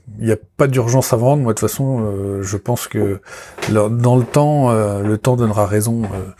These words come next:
à toutes ces crypto-monnaies. Après, à savoir lesquelles, euh, vont, vont continuer à monter et lesquelles, euh, vont disparaître, ça, c'est autre chose. Mais, euh, voilà, c'est, ça donne une légitimité au Bitcoin de plus, puisque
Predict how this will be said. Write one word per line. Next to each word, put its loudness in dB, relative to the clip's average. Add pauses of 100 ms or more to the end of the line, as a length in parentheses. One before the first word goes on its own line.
(220)
à 0
toutes -6
ces -4
crypto-monnaies. 0
Après, 2
à 4
savoir 2
lesquelles, 2
euh, 0
vont, -8
vont -6
continuer 0
à 2
monter 0
et 2
lesquelles, 0
euh, -2
vont -4
disparaître, 0
ça, -10
c'est -4
autre -2
chose. 2 (1080)
Mais, 4
euh, 2 (560)
voilà, 2
c'est, 2 (680)
ça 2
donne 4
une 4
légitimité 4
au 4
Bitcoin 2
de 4
plus, -2 (360)
puisque -2